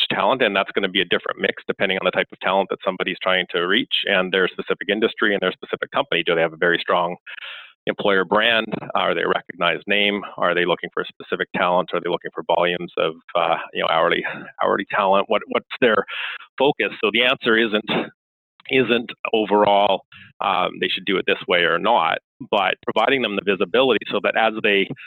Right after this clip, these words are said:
are following all of the paths that are available to them, they can see what's working. They can focus and they can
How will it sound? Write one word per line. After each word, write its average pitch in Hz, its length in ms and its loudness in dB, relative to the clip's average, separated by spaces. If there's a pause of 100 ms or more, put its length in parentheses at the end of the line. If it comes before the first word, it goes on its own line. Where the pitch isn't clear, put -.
(440)
are 113 340 2
following 107 480 2 (380)
all 123 260 2
of 107 60 -12
the - 160 -2
paths 95 340 0
that 98 120 0
are 98 80 0
available 101 500 2
to 98 140 -2
them, 90 160 0
they 101 80 0
can 98 160 -10
see - 120 -4
what's 107 200 0
working. - 260 0 (360)
They 90 120 0
can 98 200 -4 (100)
focus 104 420 0
and 101 160 -6
they 92 240 -2
can 92 220 -2